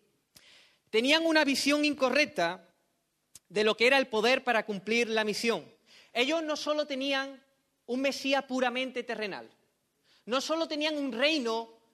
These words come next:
natural, sino también tenían un poder humano. Un poder humano.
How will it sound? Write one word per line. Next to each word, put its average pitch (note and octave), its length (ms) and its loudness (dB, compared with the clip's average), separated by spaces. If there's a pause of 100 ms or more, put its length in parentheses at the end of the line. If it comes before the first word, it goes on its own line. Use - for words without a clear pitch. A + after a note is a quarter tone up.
(120)
natural, A#3 760 0 (280)
sino A#3 260 -4
también D4 520 -4 (800)
tenían B3+ 300 -4 (180)
un A#3+ 180 -10
poder A3 520 -6 (1900)
humano. D#3+ 360 -8 (1400)
Un F#3+ 160 -12
poder F#3+ 380 -2 (260)
humano. D3 420 -10